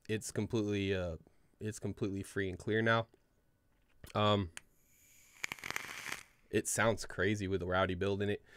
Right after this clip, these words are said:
This is a point one one, uh, and, you know, it looks sexy. It kind of, it kinda kills the look with unscrewing the cap for the airflow, but it has a significant amount of airflow. There's three holes in that thing. Uh,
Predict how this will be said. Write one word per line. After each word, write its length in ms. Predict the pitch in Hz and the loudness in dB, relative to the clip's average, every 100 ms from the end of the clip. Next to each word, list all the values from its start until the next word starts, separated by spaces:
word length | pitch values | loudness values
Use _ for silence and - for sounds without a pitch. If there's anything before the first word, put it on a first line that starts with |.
| - - | -20 -8
This 100 | 123 | 0
is 60 | |
a 60 | 131 | 2
point 280 | 131 131 104 | 8 8 8
one 260 | 117 113 | 6 6
one, 380 | 110 113 113 110 - - - - - | 6 6 6 2 -2 -18 -20 -20 2
uh, 280 | 107 110 107 | 8 10 10
and, 480 | 117 123 117 110 - - - | 8 8 8 4 -2 -6 4
you 120 | 139 | 10
know, 260 | 143 135 - _ _ _ - | 10 10 6 _ _ _ 6
it 160 | 127 | 6
looks 300 | 117 143 - | 10 8 6
sexy. 520 | - 202 185 180 190 - - - - | 8 8 8 4 2 2 -10 -20 4
It 200 | 135 135 | 6 6
kind 260 | - 202 262 | 10 12 12
of, 220 | 240 - - _ _ _ | 8 4 -12 _ _ _
it 60 | 147 | 6
kinda 260 | 190 220 202 | 10 12 12
kills 300 | 208 208 185 | 12 12 12
the 60 | |
look 300 | 175 160 175 | 12 12 12
with 220 | 160 143 - | 8 2 4
unscrewing 500 | 135 156 - 160 156 | 6 6 6 6 8
the 60 | 139 | 8
cap 300 | - 143 135 | 8 8 10
for 100 | 151 | 6
the 80 | 127 | 4
airflow, 540 | 113 131 165 160 165 - - - - _ - _ _ - 120 | 6 6 8 8 8 -2 -18 -20 -20 _ -20 _ _ -14 6
but 180 | 139 | 8
it 80 | 156 | 10
has 200 | 156 160 | 10 10
a 60 | 135 | 8
significant 520 | - 113 131 139 143 | 4 6 6 6 4
amount 240 | 123 120 117 | 8 6 8
of 60 | |
airflow. 440 | 113 110 117 110 - - - - | 6 6 6 6 4 -6 -14 -2
There's 140 | 95 | -2
three 260 | - 143 143 | 4 8 8
holes 420 | 123 123 120 - | 10 10 10 4
in 220 | 104 113 110 | 2 4 6
that 240 | 107 104 | 6 4
thing. 420 | - 113 110 107 - | 4 6 6 2 -2
Uh, 320 | 104 104 95 | 0 4 4